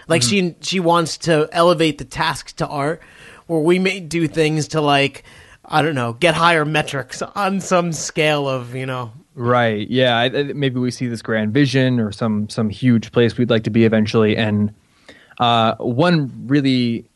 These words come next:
Speaker 2: eye-opening conversation we had, uh, we were talking about movies, and she's complaining that I never wanna watch movies with her. And I do wanna watch movies. Like, there are so many movies I wanna watch, and she'll say, like, "We should watch this movie." And I'll go, "Yeah, sure."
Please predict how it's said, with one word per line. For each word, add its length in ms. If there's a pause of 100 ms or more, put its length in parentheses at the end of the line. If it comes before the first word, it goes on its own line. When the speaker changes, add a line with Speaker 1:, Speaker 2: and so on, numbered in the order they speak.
(160)
Speaker 2:
eye-opening 360
conversation 480
we 80
had, 420 (440)
uh, 140
we 60
were 80
talking 200
about 140
movies, 540 (460)
and 260
she's 180
complaining 380
that 120
I 40
never 220
wanna 180
watch 200
movies 280
with 100
her. 280 (720)
And 340
I 120
do 180
wanna 220
watch 200
movies. 420
Like, 160 (400)
there 140
are 60
so 200
many 160
movies 300
I 80
wanna 300
watch, 500 (420)
and 220
she'll 220
say, 260
like, 160
"We 80
should 120
watch 180
this 160
movie." 160
And 80
I'll 80
go, 80
"Yeah, 320
sure." 380